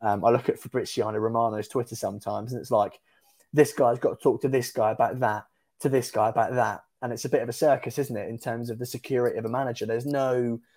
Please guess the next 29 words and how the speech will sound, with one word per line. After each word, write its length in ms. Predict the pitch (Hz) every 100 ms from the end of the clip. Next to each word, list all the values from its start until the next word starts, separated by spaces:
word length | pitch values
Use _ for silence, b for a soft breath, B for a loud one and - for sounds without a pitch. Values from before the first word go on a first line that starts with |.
| b b _
close-knit 680 | - 151 131 127 - 139 123
mentality 640 | 135 117 - 156 131 -
there, 120 | 113 110
whereas 260 | 110 117
at 80 | 113
Norwich 360 | 135 120 - 117
it's 80 |
the 80 | -
complete 320 | - 104 117
opposite. 420 | 104 117 - 95 95 _ _ _ _
So, 340 | - 101 101
um, 220 | 101 104
to 160 | 147 196
answer 220 | 214 175
a 60 | 139
very 360 | 151 131 113 -
short 380 | - 143 123
and 100 | 123
<laughs> 0 |
simple 340 | - 151 - -
question 580 | - 147 - 143 120 104
in 80 | 139
a 20 |
very 240 | 135 139 127
long 220 | 123 123
way, 340 | 127 113 107 _ b b -
um, 240 | 123 117 -
no, 260 | 127 92
I, 80 | -